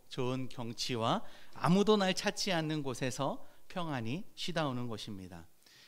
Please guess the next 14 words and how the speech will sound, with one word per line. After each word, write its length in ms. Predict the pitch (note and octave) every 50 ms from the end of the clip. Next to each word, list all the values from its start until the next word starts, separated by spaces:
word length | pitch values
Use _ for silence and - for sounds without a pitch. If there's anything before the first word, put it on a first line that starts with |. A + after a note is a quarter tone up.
| - -
한 260 | D3+ D#3 F3 A3 G#3
번은 400 | G#3+ F#3+ F3 F#3+ G3 C#3+ G2+ - - - - - - - -
제가 260 | - - C3+ C3 C3+ B2+
캠퍼스 500 | - F#3 F#3+ F#3 - G3 E3+ - F3 D3+
사역을 420 | - E3+ E3 D#3 D3+ C#3+ C#3+ C#3
하고 240 | D3 D3 D3 D3 C#3+
있을 280 | C3+ - - C#3 A#2+
때에 540 | - - - A2+ G#2+ A2 A#2 C#3+ C3 G#2 - - - - - - -
학생들에게 760 | - F#3+ - - G3+ G3 F3+ E3 D3 C3 B2 C3 C#3 D#3+ -
방학이 500 | - C3+ C3+ C#3+ D#3+ E3 D#3 E3 E3+ D3+
되면 460 | C#3+ B2 A2+ A#2 C#3+ E3 C3+ G#2 G2 - - - - - - -
전도 380 | - C3 A#2 C3 C#3+ E3 D#3+
여행을 320 | D#3 D#3+ D3+ D3 D3 C#3+ C3
다녀오자고 840 | B2 A#2+ A2+ A#2+ A#2+ A#2+ A#2+ A#2 A2+ G#2+ G#2 A2 D3 A3+ - -